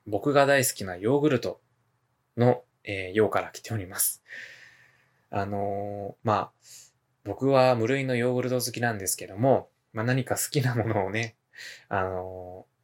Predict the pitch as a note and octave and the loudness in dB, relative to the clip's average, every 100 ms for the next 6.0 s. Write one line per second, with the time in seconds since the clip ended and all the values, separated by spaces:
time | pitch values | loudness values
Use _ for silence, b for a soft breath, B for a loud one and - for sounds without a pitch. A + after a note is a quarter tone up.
0 | _ _ _ G#2 G2 F#2+ F#2+ G2 G2+ G#2 | _ _ _ -2 0 0 -6 -10 -4 0
1 | G#2 A2+ C3 C3 A#2 C#3+ C#3+ - F#2 - | 0 0 0 0 2 2 0 -6 -6 -8
2 | G2 G#2+ - _ _ _ - F#2+ F#2+ F#2+ | -10 -10 -14 _ _ _ -6 -4 -4 -6
3 | F#2 - A#2 - F3 D#3 - - _ _ | -6 -4 -2 2 8 8 8 0 _ _
4 | _ _ _ _ B B B - A2+ G2+ | _ _ _ _ B B B -2 0 0
5 | - D#3+ D3+ - A#2+ A2+ A#2 C#3+ G#2+ | 2 0 -2 -2 0 0 2 4 4